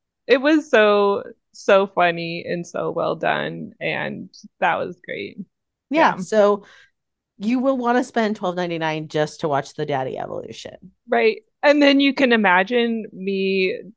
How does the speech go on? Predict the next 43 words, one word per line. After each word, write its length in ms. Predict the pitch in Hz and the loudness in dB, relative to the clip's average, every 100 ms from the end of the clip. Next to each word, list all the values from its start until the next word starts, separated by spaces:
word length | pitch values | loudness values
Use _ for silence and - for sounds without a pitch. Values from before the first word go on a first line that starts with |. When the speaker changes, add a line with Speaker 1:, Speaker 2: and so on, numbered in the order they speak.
| _ - | _ -6
Speaker 1:
in 140 | 190 | -2
my 140 | 175 160 | -2 0
craft 360 | 196 170 - | 2 2 0
room 360 | 175 175 165 170 | -2 0 -2 -6
and 160 | - 175 | -6 -2
then 100 | 170 | 0
my 160 | 175 196 | 2 4
husband 320 | 196 - - | 2 2 -2
Speaker 2:
<laughs> 20 | |
Speaker 1:
walking 380 | 151 - 185 170 | 0 -2 -2 -2
in 160 | 165 | -2
on 160 | 170 180 | -2 0
that. 340 | 180 254 294 - | 2 4 2 2
<laughs> 280 | 320 320 | 2 2
So 760 | 277 - - 233 254 254 - 262 _ _ _ - - - _ _ _ - | 2 0 2 0 0 -2 -2 -4 _ _ _ -18 -18 -18 _ _ _ 0
Speaker 2:
Yeah, 280 | 311 190 139 | 4 4 2
so 380 | - 220 196 | 2 4 6
I 140 | 185 185 | 4 2
guess 460 | 190 185 185 - - _ _ _ _ | 2 2 2 -6 -16 _ _ _ _
you 220 | 190 185 220 | -8 -2 2
don't 200 | 277 233 | 2 4
have 220 | 240 226 | 2 2
to 80 | 226 | 0
like 220 | 202 196 | 0 0
motorcycles. 640 | 180 160 156 165 156 156 165 | -2 -2 -4 -6 -6 -8 -4
We 160 | 160 | 2
didn't 200 | 202 233 | 2 2
think 140 | 220 214 | 0 -2
we 100 | 190 | 2
liked 200 | 160 151 | 2 0
motorcycles. 760 | 147 143 - 131 143 143 151 _ _ _ - | -6 -6 -10 -8 -8 -8 -10 _ _ _ -2
You're 140 | 262 | 2
gonna 140 | 277 | 4
like 180 | 233 196 | 6 4
'em 100 | 180 | 2
enough 280 | 156 139 - | 2 0 0
by 120 | 156 | -4
the 140 | 147 135 | -2 -6
end 120 | - | -8
of 60 | |
this. 440 | - - - - - _ _ _ | -12 -18 -20 -20 -20 _ _ _
Speaker 1:
Yeah, 80 | - - - _ | -12 -12 -18 _
yeah. 280 | - - 107 | -14 -10 -12